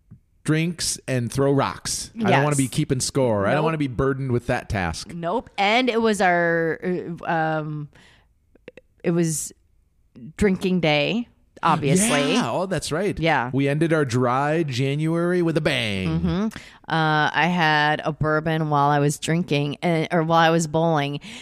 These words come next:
Speaker 2: And
Speaker 1: Bourbon
Speaker 2: then
Speaker 1: while you were drinking. You really,
Speaker 2: <laughs>
Speaker 1: you really
Speaker 2: Right?
Speaker 1: went wild.
Speaker 2: <laughs> And then, uh, and then we went to, we went out, they have, like, this restaurant bar, uh, attached.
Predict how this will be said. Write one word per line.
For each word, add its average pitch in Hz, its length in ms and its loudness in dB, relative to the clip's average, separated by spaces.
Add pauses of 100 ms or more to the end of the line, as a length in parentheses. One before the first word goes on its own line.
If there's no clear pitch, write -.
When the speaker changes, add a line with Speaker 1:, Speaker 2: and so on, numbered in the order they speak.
(280)
Speaker 2:
And - 200 4
Speaker 1:
Bourbon - 80 6
Speaker 2:
then 135 280 4
Speaker 1:
while 165 380 2
you 135 120 2
were 120 120 2
drinking. 101 400 2
You 127 160 4
really, 131 360 4
Speaker 2:
<laughs> 92 100 -2
Speaker 1:
you 247 80 2 (360)
really 233 80 0
Speaker 2:
Right? 185 260 2
Speaker 1:
went 226 140 2
wild. 220 540 2 (100)
Speaker 2:
<laughs> - 40 -20 (960)
And 240 240 0
then, 254 260 0
uh, 247 260 0
and 226 200 -2
then 233 160 2
we 294 120 2
went 240 460 -2
to, 214 600 -2 (320)
we 226 80 -2
went 226 180 2
out, 196 140 0
they 208 160 4
have, 196 260 4
like, 190 240 0
this 175 300 -2
restaurant 170 760 0
bar, 160 600 2 (500)
uh, 165 140 -2 (280)
attached. 214 840 0